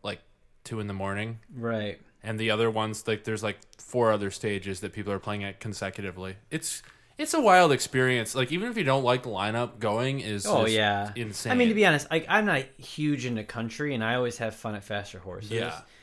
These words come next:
Speaker 2: So, I
Speaker 1: This
Speaker 2: mean,
Speaker 1: made me consider going to Faster Horses, but after I went to a country show
Speaker 2: Well, you would
Speaker 1: <laughs> last year
Speaker 2: enjoy Faster Horses with us
Speaker 1: Mm.
Speaker 2: because we don't, we stay at a,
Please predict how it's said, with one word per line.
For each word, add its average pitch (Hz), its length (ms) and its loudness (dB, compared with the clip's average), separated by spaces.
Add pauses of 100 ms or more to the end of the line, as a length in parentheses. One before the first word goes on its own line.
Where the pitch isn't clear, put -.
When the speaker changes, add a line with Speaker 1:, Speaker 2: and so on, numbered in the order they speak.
(220)
Speaker 2:
So, 107 480 0
I 117 120 -4
Speaker 1:
This 113 60 2
Speaker 2:
mean, - 120 0
Speaker 1:
made 311 60 2
me 302 80 2
consider 175 500 0
going 104 260 -2
to 92 60 -8
Faster 98 380 -4
Horses, 95 480 -6
but 104 200 -4
after 135 220 -4
I 147 40 -2
went 127 160 -4
to 107 100 -4
a 95 60 -6
country 120 340 -8
show 90 380 -6 (380)
Speaker 2:
Well, 147 120 4
you 175 180 2
would 240 140 6
Speaker 1:
<laughs> - 0 -
last 226 80 4 (200)
year 131 80 4
Speaker 2:
enjoy 165 500 2 (440)
Faster 151 380 0
Horses 139 360 -4
with 107 220 -10
us 117 480 -4 (260)
Speaker 1:
Mm. 120 60 -8
Speaker 2:
because 120 480 0
we 131 160 -2
don't, 127 300 0 (460)
we 135 160 -2
stay 147 280 0
at 127 80 2
a, 107 200 0